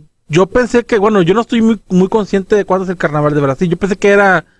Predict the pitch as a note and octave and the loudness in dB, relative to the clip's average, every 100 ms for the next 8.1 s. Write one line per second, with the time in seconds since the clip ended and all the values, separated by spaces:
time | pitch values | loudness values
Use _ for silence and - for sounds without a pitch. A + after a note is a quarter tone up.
0 | _ _ F3+ G3 F#3+ - F#3 F#3 G3+ G#3+ | _ _ 2 2 2 0 2 2 2 2
1 | F#3+ D#3+ D3 F3+ E3 - F#3+ F#3+ G3+ G3+ | 2 2 0 -2 -2 0 0 2 0 -2
2 | G3 _ _ _ _ _ _ _ _ _ | -4 _ _ _ _ _ _ _ _ _
3 | _ _ _ G3+ G#3 G#3 G#3 G3+ - _ | _ _ _ 2 4 4 2 0 -6 _
4 | - F3+ F#3 F3+ B3 - A#3+ A3+ A3+ G#3 | -4 0 0 0 -2 -2 -4 -2 0 2
5 | G3 G#3+ F3+ _ E3 F#3 G3 G3 F#3+ F#3 | 2 0 -2 _ 0 2 2 2 4 4
6 | F#3 F#3 - F#3+ - F#3+ F#3+ - F#3 G3 | 2 -2 -4 -6 -2 -2 -2 0 0 2
7 | G3 F#3+ E3 E3+ - F3+ - G3+ - G3 | 2 2 0 -4 0 -2 -2 -10 -2 0
8 | G3 | 0